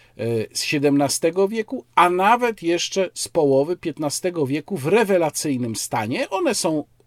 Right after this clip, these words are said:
m, rzecz jasna, po konserwacji. E, wyglądały kiedyś gorzej, ale, mm, po konserwacji wyglądają właściwie tak, jakby zostały, e, wypisane, bo są to rękopisy,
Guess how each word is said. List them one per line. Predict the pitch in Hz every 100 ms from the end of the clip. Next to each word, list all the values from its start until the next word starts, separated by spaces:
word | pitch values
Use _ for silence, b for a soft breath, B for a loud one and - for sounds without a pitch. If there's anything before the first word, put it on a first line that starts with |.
| -
m, | 139 117
rzecz | 135 131
jasna, | 147 151 135
po | 110 120
konserwacji. | - 123 - 170 294 233 - - - B B B B -
E, | 107 107
wyglądały | 139 143 139 139 151 139
kiedyś | - 147 127 113
gorzej, | 123 107 110 170 233 - -
ale, | 151 160 160 160 156 - _
mm, | 120 123 123 123 117
po | - 165
konserwacji | 185 170 165 143 180 - 190
wyglądają | 170 151 143 165 180
właściwie | 156 117 - 180 147
tak, | - 113 165
jakby | 156 147
zostały, | 120 117 - 131 143 151 143 139 b b b
e, | - 117 -
wypisane, | 117 220 - 151 - 196 196 120 147 226 -
bo | 127 127 127 127 123 -
są | - 147
to | 139 139
rękopisy, | 156 170 170 - 135 - - 175 254 -